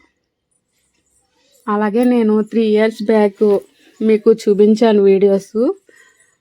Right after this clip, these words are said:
ఆ, కోవిడ్ టైంలో అండి, ఇంట్లో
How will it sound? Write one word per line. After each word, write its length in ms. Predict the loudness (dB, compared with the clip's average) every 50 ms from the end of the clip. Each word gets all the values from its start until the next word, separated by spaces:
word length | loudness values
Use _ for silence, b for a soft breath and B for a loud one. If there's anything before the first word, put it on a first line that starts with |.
| b _ _
ఆ, 80 | -12 -10 -10 -10 -10 -10 _
కోవిడ్ 420 | -4 -4 -2 0 2 0 0 0
టైంలో 400 | -2 -2 0 0 0 0 0 0
అండి, 300 | 0 0 0 0 0 0 -2 -2 -4 -8 _ _ _ _ -8
ఇంట్లో 400 | -6 -4 -4 -4 -4 -2 -2 0